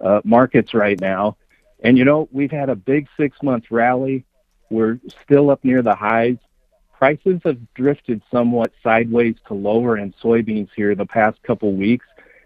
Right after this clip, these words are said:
And I have to think, uh, perhaps, you know, are, are they thinking about, uh, do they wanna stick around and see if we have a drought in the U S, uh, this spring or not? And, you know, do they wanna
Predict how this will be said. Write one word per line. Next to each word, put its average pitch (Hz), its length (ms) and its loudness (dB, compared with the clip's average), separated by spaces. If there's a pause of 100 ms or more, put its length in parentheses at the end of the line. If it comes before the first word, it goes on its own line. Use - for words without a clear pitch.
(240)
And 120 100 4
I 139 100 6
have 190 200 0
to 165 100 4
think, 156 320 -2 (160)
uh, 120 360 4 (500)
perhaps, 135 420 -2 (160)
you 143 100 -6
know, 127 220 0
are, 120 140 -2 (100)
are 120 160 -4
they 120 120 -4
thinking 175 300 -4
about, 117 440 -2 (520)
uh, 110 300 0 (120)
do 131 120 -2
they 117 140 0
wanna 165 280 -2 (100)
stick 165 220 -4
around 131 300 0
and 117 200 -4
see 127 120 0
if 123 160 0
we 123 160 0
have 120 220 -2
a 101 40 -4
drought 107 440 -2
in 113 140 -2
the 107 100 -2
U 110 280 0
S, 120 120 0 (500)
uh, 104 220 -2 (180)
this 113 320 0
spring 117 460 2 (460)
or 113 180 6
not? 107 440 0
And, 120 360 0
you 131 240 -4
know, 110 300 0 (160)
do 127 100 -4
they 120 140 4
wanna 139 220 2